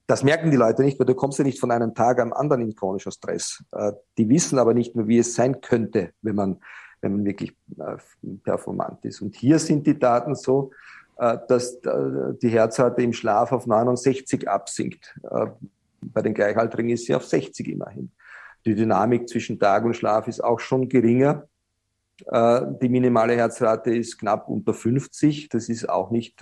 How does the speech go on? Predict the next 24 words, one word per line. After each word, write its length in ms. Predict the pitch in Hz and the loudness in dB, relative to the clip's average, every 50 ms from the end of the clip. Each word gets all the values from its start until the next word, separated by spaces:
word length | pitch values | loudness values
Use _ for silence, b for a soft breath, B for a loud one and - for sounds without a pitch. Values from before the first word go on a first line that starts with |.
| - - | -8 -6
nicht 260 | - 113 113 113 - _ | -4 -4 -6 -6 -8 _
wirklich 340 | - 113 107 110 113 - - | -4 -4 -4 -4 -6 -4 0
berauschend. 800 | - 107 95 85 95 113 120 - - 143 139 151 147 147 - 127 | 2 2 4 4 2 2 0 0 0 0 0 0 -2 -4 -4 -4
Äh, 60 | 131 - - 117 - - | -2 -2 -2 -4 -6 -6
bei 160 | - 113 110 | -6 -4 -4
den 140 | 113 104 104 | -2 -2 -2
anderen 260 | 98 98 107 107 113 | -2 -2 -2 -2 -4
ist 180 | 110 - - - | -4 -2 0 0
dreiundvierzig. 840 | 98 98 104 107 98 - - 113 113 117 - - - - - - _ | 2 2 2 0 -2 -2 -2 -2 -2 -2 -2 -4 -4 -4 -4 -8 _
Das 160 | - 92 - | -8 -6 -4
ist 200 | 117 113 - - | -4 -4 -4 -2
nicht 260 | 120 120 117 - 98 95 | -4 -4 -4 -4 -4 -2
wenig, 320 | 92 95 101 113 113 - | -2 0 0 -2 -2 -4
dieser 240 | - 120 117 - 110 | -6 -4 -2 -2 -2
Unterschied. 480 | 117 120 - 127 - - 143 143 - B B B B B B B B B B B B | -4 -4 -4 -6 -2 0 0 0 0 B B B B B B B B B B B B
Und 180 | - 113 104 | -6 -2 0
insgesamt 540 | 127 123 123 - - 117 - 123 120 120 - | 0 0 0 0 -2 0 0 0 0 0 0
schlägt 240 | - 117 113 - - | 0 -2 0 0 -2
das 160 | 113 - - | -4 0 0
Herz 220 | 110 110 110 - | 0 0 0 -2
auch 220 | - - 92 92 - | -4 -6 -6 -4 -2
öfter. 520 | - 120 117 - - - 143 143 143 143 - _ _ _ _ _ _ _ _ _ _ _ B B B B B B B _ _ _ | -2 -2 -2 -2 0 0 0 0 0 -4 -12 _ _ _ _ _ _ _ _ _ _ _ B B B B B B B _ _ _
Und, 560 | 131 127 117 113 117 110 110 - - - - - - | 2 2 4 4 2 0 -2 -4 -8 -10 -10 -6 -2
äh, 380 | 127 117 110 107 107 107 - | 0 2 4 4 4 4 2